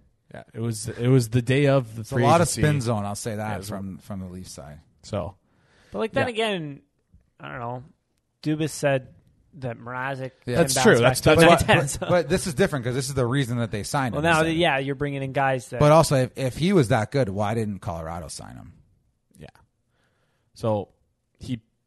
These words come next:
Speaker 1: does. Did he play a lot of shorthanded? He didn't, didn't play any shorthanded last year.
Speaker 3: Oh, love it. <laughs>
Speaker 1: Oh, wait, sorry. That was the three years.
Speaker 3: Um, but yeah, in terms of this player, I think just fourth line grinder.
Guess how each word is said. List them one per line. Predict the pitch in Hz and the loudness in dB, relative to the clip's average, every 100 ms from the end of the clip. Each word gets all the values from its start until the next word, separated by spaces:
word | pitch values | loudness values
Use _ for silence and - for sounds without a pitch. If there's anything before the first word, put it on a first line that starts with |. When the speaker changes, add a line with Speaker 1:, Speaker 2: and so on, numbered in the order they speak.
| _ _ _ | _ _ _
Speaker 1:
does. | - 120 - _ _ | -14 -14 -14 _ _
Did | 117 | -4
he | 131 | -2
play | 147 | 0
a | 147 | 2
lot | 151 151 | 2 0
of | |
shorthanded? | - 131 110 98 104 117 - | 0 -4 -4 -6 -8 -12 -16
He | |
didn't, | 101 117 113 | -8 -6 -6
didn't | 104 123 127 | -4 -6 -4
play | 107 | -4
any | 117 | -4
shorthanded | 101 87 92 92 - - | -8 -10 -12 -14 -18 -14
last | 98 - - | -14 -14 -20
year. | 92 - _ _ - | -20 -20 _ _ -16
Speaker 3:
Oh, | 151 | -12
love | 123 147 | -10 -10
it. | 120 - _ _ _ _ _ | -12 -18 _ _ _ _ _
<laughs> | - 160 - - _ - | -10 -10 -10 -20 _ -8
Speaker 1:
Oh, | |
wait, | 107 95 | -8 -6
sorry. | 110 90 101 - _ | -6 -6 -8 -16 _
That | 101 | -10
was | 95 | -10
the | - | -14
three | 95 - - | -16 -16 -16
years. | 98 - - _ _ _ _ - | -18 -20 -20 _ _ _ _ -12
Speaker 3:
Um, | 139 131 131 123 _ _ _ _ - | -8 -8 -10 -14 _ _ _ _ -10
but | 160 | -6
yeah, | 113 | -6
in | 131 | -6
terms | 185 175 165 | -8 -8 -4
of | |
this | 160 | -6
player, | - 156 147 | -2 0 2
I | 143 | 2
think | 147 165 | 0 -8
just | 160 - | -8 -10
fourth | 160 147 139 | -2 -2 -2
line | 139 139 135 123 | -6 -6 -8 -10
grinder. | 139 127 131 127 127 120 | -10 -10 -8 -6 -6 -8